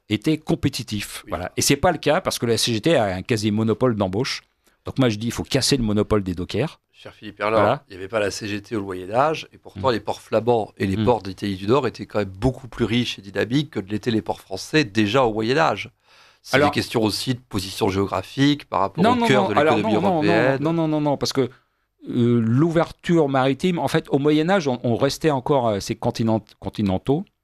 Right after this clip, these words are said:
Speaker 1: euh, en France, et c'est plutôt sous l'influence des rois, alors Richelieu et d'autres, où on a commencé vraiment, Louis quatorze, Louis seize,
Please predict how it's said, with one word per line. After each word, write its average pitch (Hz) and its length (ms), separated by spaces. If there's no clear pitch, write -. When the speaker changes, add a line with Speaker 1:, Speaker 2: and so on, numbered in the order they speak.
Speaker 1:
euh, 92 100
en 92 100
France, 143 520
et 110 100
c'est - 140
plutôt 139 320
sous 131 160
l'influence 110 400
des 101 120
rois, 120 420
alors 104 220
Richelieu 110 520
et 98 40
d'autres, 143 280
où 117 100
on 117 60
a 117 60
commencé 139 500
vraiment, 123 420
Louis 110 100
quatorze, 117 480
Louis 107 140
seize, 127 400